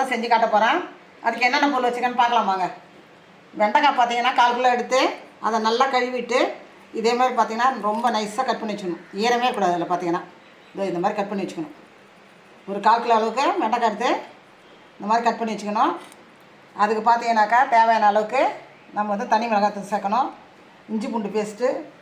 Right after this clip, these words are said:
கரம் மசாலா, கடலை மாவு பார்த்தீங்கன்னா, ரெண்டு டேபிள் ஸ்பூன் எடுத்து வச்சுருக்கேன். அதே மாதிரி அரிசி மாவு பார்த்தீங்கன்னா, ரெண்டு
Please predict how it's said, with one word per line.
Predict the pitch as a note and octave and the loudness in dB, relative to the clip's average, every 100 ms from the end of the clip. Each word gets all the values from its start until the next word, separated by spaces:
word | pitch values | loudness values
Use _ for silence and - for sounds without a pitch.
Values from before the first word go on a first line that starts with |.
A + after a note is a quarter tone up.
| - - D3+ | -20 -20 -2
கரம் | G3+ G#3+ A3+ | 2 2 2
மசாலா, | G3+ G#3+ G3+ A#3+ - - - - - - - - - | 2 2 4 2 0 -8 -20 -20 -20 -20 -20 -20 -2
கடலை | A3 B3+ B3+ | 0 2 2
மாவு | A3+ | 2
பார்த்தீங்கன்னா, | G#3 A3 A#3 | 2 0 0
ரெண்டு | A3 G#3+ | -2 -2
டேபிள் | A#3 A#3 A3+ | -2 -2 -4
ஸ்பூன் | G#3+ | -6
எடுத்து | G3 G3 | -6 -6
வச்சுருக்கேன். | F3+ - B3 C#4 | -8 -2 0 0
அதே | G3 A3+ | -2 0
மாதிரி | G#3+ G#3 | 2 2
அரிசி | G3+ - | 0 -4
மாவு | A#3 G3 | -4 -2
பார்த்தீங்கன்னா, | F3+ G3 A#3+ G#3+ | -4 -2 -2 -2
ரெண்டு | G3 | -6